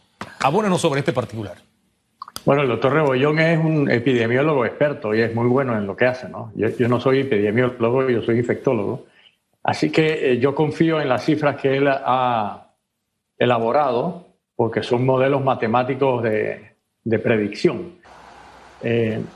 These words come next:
Speaker 2: seguramente cuatro mil casos al día es algo que estamos muy cerca de eso, así que no creo que,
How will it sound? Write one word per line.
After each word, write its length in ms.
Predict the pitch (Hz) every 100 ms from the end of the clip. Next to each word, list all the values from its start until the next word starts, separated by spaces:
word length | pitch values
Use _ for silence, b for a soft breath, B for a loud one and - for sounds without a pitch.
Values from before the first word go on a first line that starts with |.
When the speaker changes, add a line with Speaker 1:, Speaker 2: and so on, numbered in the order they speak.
| -
Speaker 2:
seguramente 760 | - - 139 160 - 190 185 180
cuatro 320 | 147 135 135
mil 180 | 165 175
casos 640 | 180 175 202 - - - - - -
al 260 | 123 127 127
día 440 | 170 190 190 180
es 160 | 151 139
algo 300 | 147 151 160
que 60 | 131
estamos 320 | 147 151 139
muy 180 | 151 151
cerca 380 | 165 147 139
de 100 | 127
eso, 280 | 160 - 101
así 160 | - -
que 360 | - 143 - -
no 120 | 135
creo 280 | 139 139 135
que, 380 | 131 110 85